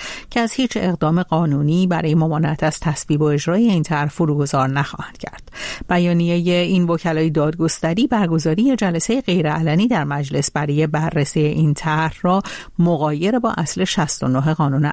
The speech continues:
اساسی خوانده است. امضا کنندگان بیانیه نوشتند: «فیلترینگ پلتفرم‌های خارجی و قطع ارتباط با اینترنت جهانی طی این فرایند تعمدی و به ظاهر قانونی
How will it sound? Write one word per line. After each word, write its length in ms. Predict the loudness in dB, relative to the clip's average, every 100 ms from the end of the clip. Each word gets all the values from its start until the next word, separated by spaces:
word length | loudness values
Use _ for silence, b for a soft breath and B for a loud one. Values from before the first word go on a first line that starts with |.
| 0
اساسی 500 | 0 0 0 0 -2
خوانده 300 | -4 -4 -4
است. 320 | -6 -6 -8 B B B B
امضا 200 | 0 0
کنندگان 540 | 0 0 0 0 0 0
بیانیه 460 | 0 0 0 -2
نوشتند: 560 | -2 -4 -4 -2 -2 -2
«فیلترینگ 560 | -2 0 0 2 2
پلتفرم‌های 760 | 0 0 -2 -2 -2 0 -2 -4
خارجی 600 | -2 0 2 2 2 2
و 120 | 2 0
قطع 200 | -2 0
ارتباط 500 | 0 0 0 -2 -2
با 100 | 0
اینترنت 520 | 0 0 0 0 -2
جهانی 760 | 0 0 0 2 2 2 2
طی 120 | 2 0
این 280 | 2 2
فرایند 580 | 2 0 0 -2 -2 -2
تعمدی 680 | -2 -4 0 2 2 0 0 0
و 120 | -2
به 120 | 0 0
ظاهر 340 | 0 0 -2
قانونی 580 | 0 0 2 2 2